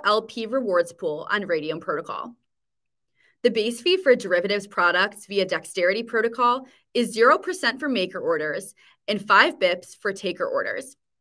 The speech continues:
Effective as of yesterday, July twenty-seventh, the network fee for parimutuel pools was increased from three percent to five percent,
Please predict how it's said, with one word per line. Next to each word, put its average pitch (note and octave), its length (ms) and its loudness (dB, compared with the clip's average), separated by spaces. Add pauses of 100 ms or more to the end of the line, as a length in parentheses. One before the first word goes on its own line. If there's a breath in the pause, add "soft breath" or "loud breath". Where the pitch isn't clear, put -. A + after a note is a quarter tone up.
(960)
Effective A#3 480 2
as A3 160 4
of F3+ 160 2
yesterday, C4 540 4
July G3 320 0
twenty-seventh, B3+ 720 -2
the B3+ 80 8
network C4+ 380 2
fee A3+ 280 -6
for A3+ 120 -6
parimutuel C4 680 0
pools E3+ 380 0
was F#3+ 140 -8
increased C#4 540 -8
from G#3+ 160 -6
three C4 240 -8
percent D#4+ 440 -8
to A#3 60 -14
five F#3+ 280 0
percent, - 340 -14